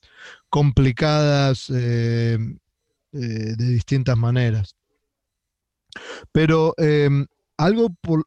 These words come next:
con lo que yo estuve hablando con bastantes cervecerías muy buenas acá en Estados Unidos, que son clientes nuestros y todo, de cuando empezamos a hablar de temas así, eh, más y más estoy viendo que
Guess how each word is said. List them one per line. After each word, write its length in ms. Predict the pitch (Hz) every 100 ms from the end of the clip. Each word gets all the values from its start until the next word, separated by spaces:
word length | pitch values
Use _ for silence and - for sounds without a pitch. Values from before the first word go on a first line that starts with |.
| -
con 220 | 147 143 139
lo 120 | 127
que 100 | 139
yo 140 | 139
estuve 320 | 165 185 175
hablando 400 | 156 156 170 165
con 120 | 139 127
bastantes 440 | 120 151 151 143
cervecerías 840 | 131 120 110 127 143 147 127 - _ - - - - _ - - _
muy 600 | - - - 143 156 170
buenas 540 | 156 156 147 123 120
acá 300 | 120 110 127
en 100 | 123
Estados 380 | 117 - 127 120
Unidos, 440 | 123 143 139 123
que 100 | 98
son 160 | - 120
clientes 420 | 123 120 117 117
nuestros 560 | 120 135 131 123 123 110
y 60 |
todo, 360 | 104 131 131 123
de 80 | 113
cuando 220 | 117 117
empezamos 400 | 113 117 135 131
a 20 |
hablar 260 | 123 127 127
de 100 | 120
temas 340 | 110 135 123 113
así, 380 | 110 139 139 135 _ - - - - - _ 139
eh, 300 | 120 117 117
más 400 | 120 143 170 -
y 80 | 151
más 480 | 143 151 160 - _
estoy 400 | 135 - - 139
viendo 460 | 131 139 160 160 147
que 340 | - 131 147